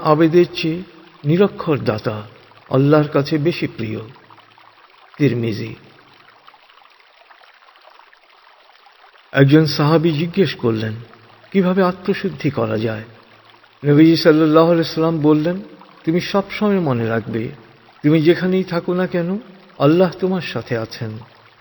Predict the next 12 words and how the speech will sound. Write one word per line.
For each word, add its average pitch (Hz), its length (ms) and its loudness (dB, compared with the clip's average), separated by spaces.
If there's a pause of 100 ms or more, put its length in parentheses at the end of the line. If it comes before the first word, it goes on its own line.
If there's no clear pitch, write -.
(160)
অর্থাৎ 135 360 2
তোমার 143 220 2
সব 185 300 -4 (100)
কিছু 135 220 -6
দেখছেন।" - 440 -10 (1200)
তিরমিজি। 113 560 -2 (3500)
তোমার 147 360 4
দায়িত্ব 170 540 2 (440)
ও 170 80 -2
তোমার 190 340 4
কর্মের 196 480 2
জন্যে 117 400 -4